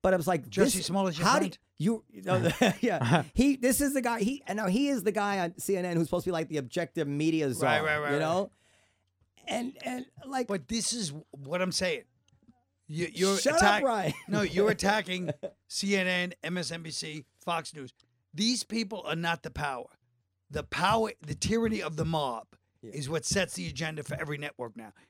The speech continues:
Speaker 2: It's not the other way around. It used to be the networks would give information to people. Now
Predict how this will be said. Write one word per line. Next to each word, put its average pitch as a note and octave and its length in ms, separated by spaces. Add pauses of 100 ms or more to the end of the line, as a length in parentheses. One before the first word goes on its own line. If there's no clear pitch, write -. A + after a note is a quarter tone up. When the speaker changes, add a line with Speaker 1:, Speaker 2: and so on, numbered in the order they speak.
Speaker 2:
It's C#3+ 140
not G3 160
the G#3 120
other F#3+ 120
way E3+ 140
around. D#3 400
It A#3 60
used D#3+ 140
to G3 60
be G3+ 60
the D#3+ 100
networks E3+ 460
would C#3+ 100
give D#3 140
information C#3+ 480
to B2+ 40
people. D3+ 380 (340)
Now F3 360